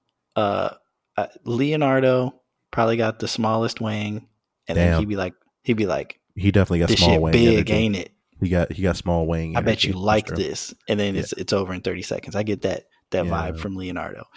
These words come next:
Speaker 2: Mm,
Speaker 1: And
Speaker 2: right.
Speaker 1: then Raphael, definitely, like, you want him to go last 'cause I feel like if you
Speaker 2: That
Speaker 1: let him
Speaker 2: nigga
Speaker 1: go
Speaker 2: got
Speaker 1: first, he would,
Speaker 2: issues, dog.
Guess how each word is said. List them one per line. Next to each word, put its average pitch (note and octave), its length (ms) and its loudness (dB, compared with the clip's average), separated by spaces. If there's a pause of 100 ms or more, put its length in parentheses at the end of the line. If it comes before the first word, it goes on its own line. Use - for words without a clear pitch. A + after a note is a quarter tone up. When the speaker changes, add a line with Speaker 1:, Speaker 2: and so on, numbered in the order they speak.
Speaker 2:
Mm, F2+ 120 -14
Speaker 1:
And D#2+ 100 -12
Speaker 2:
right. G#2+ 120 0
Speaker 1:
then G#2 240 -2
Raphael, A2 580 2
definitely, A2 600 -2
like, F#2+ 220 -4
you A2 100 -2
want G#2 160 -2
him G#2+ 140 -2
to G2+ 80 -8
go G#2+ 200 -2
last A2 320 -4
'cause - 200 -8 (400)
I F#2+ 100 -8
feel G2+ 220 -4
like D#2+ 280 -6 (300)
if - 140 -6
you G2+ 80 -4
Speaker 2:
That F#2+ 60 0
Speaker 1:
let - 120 0
him F2 60 -2
Speaker 2:
nigga - 20 4
Speaker 1:
go F2 80 4
Speaker 2:
got - 100 -2
Speaker 1:
first, - 260 2
he F2+ 100 2
would, E2 100 2
Speaker 2:
issues, E2 160 -6
dog. F2 280 0